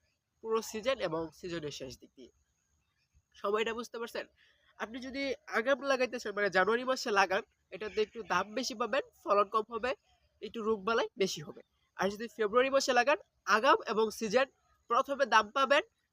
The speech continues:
পরে লাস্টের ফল, লাস্টের ব-, লাস্টে যখন হারভেস্টিং করবেন তখন দাম একটু কম হবে এবং ফলন ভালো হবে, রোগবালাই কম হবে। এরপরে যেগুলো লাগাবেন সিজন, ফলন ভালো হবে, রোগবালাই কম, দাম এক-, দাম কম আর কি। তো আপনি সময়টা বুঝতে পারতেছেন।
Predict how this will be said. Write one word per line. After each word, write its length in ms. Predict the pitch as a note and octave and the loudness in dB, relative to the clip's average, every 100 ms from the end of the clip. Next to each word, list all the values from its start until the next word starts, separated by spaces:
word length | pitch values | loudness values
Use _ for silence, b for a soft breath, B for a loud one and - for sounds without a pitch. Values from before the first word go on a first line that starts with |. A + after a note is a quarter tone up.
| _ | _
পরে 300 | A3+ B3 C4 | 2 4 6
লাস্টের 420 | B3 G#3 - B3 | 6 4 2 -12
ফল, 200 | A#3+ B3 - | -6 -2 0
লাস্টের 400 | G#3+ G#3 - B3 | 4 4 2 -14
ব-, 300 | A3+ A3 F#3+ F3+ | -12 -12 -12 -4
লাস্টে 340 | F3+ - B3+ | -4 -4 -12
যখন 200 | B3 B3+ | -12 -10
হারভেস্টিং 500 | A3 G3 A3 - B3 | 0 2 2 -4 -4
করবেন 280 | - C4 E4 C4+ | 0 0 -2 -10
তখন 260 | A3+ A3+ | -12 -6
দাম 160 | G3 G3+ | -2 -2
একটু 200 | A3 A#3 | -4 -6
কম 160 | A#3 A#3+ | -4 -4
হবে 180 | A#3+ C4+ - _ _ _ _ _ _ b b b | 0 0 0 _ _ _ _ _ _ b b b
এবং 160 | G3 G#3+ | -2 0
ফলন 280 | A3+ B3+ A#3 | 2 4 4
ভালো 180 | A#3+ A#3 | -2 -2
হবে, 140 | C4+ | -2
রোগবালাই 440 | C4 A3 G3+ A3+ G#3+ | -2 0 0 0 0
কম 200 | G3+ E3+ | -4 -6
হবে। 120 | - - b b b b | -12 -16 b b b b
এরপরে 440 | A#3+ B3+ B3+ B3+ C#4+ | 0 0 2 2 4
যেগুলো 300 | D4 C#4+ C#4 | 2 4 6
লাগাবেন 400 | B3+ A#3 A#3 A#3+ | 6 4 2 -2
সিজন, 400 | A3 G#3+ G3+ A#3 C4 _ _ _ _ _ | -6 -6 0 0 -2 _ _ _ _ _
ফলন 280 | A#3+ A#3+ B3+ | 0 2 2
ভালো 180 | B3+ B3+ | 2 2
হবে, 200 | B3 B3+ D4 _ _ | 2 0 -2 _ _
রোগবালাই 400 | G3 G3+ A#3+ B3 | -6 -2 0 0
কম, 180 | B3 D#4 - _ _ _ D#4+ | 2 2 2 _ _ _ -8
দাম 180 | D#4+ | -4
এক-, 280 | A#3+ - - | -4 -8 -6
দাম 220 | F3+ G3 | 0 0
কম 220 | F3 F#3 C#3+ | 0 -4 -4
আর 80 | |
কি। 160 | - - _ b b _ | -10 -16 _ b b _
তো 80 | G3 | -6
আপনি 160 | G3+ | -6
সময়টা 380 | A3 A#3+ B3+ B3 | -6 -4 -2 -4
বুঝতে 260 | A#3 A#3 A3+ | -6 -10 -8
পারতেছেন। 380 | A3+ A3+ A3 | -8 -8 -10